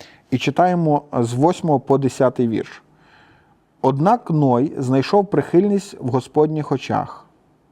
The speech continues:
А ось родовід Ноя. «Ной був праведним чоловіком, досконалим серед свого оточення. Ной ходив з Богом.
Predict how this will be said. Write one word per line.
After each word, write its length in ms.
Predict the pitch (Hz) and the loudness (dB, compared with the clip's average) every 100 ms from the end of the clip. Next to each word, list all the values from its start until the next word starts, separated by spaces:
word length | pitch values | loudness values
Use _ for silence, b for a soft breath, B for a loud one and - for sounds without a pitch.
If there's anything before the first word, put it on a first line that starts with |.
| _ _ _ _ b b b b | _ _ _ _ b b b b
А 80 | 123 | 2
ось 280 | 202 233 151 | 2 0 -4
родовід 380 | 135 139 190 | 0 0 0
Ноя. 240 | 135 117 107 | 0 -2 0
«Ной 140 | 151 | 0
був 180 | 196 147 | 0 -2
праведним 480 | - 120 117 151 175 | 0 0 0 -4 -6
чоловіком, 540 | - 151 165 196 190 | -2 2 2 0 -2
досконалим 580 | 139 - 151 147 156 123 | -2 -2 -2 0 0 0
серед 260 | - 123 117 | -2 -4 -2
свого 200 | 139 120 | 0 0
оточення. 500 | - 107 - 143 165 | 0 -2 -4 -6 -4
Ной 260 | 131 147 | -2 0
ходив 320 | 175 135 127 | 0 2 2
з 80 | 127 | 2
Богом. 360 | 139 175 117 | 2 2 0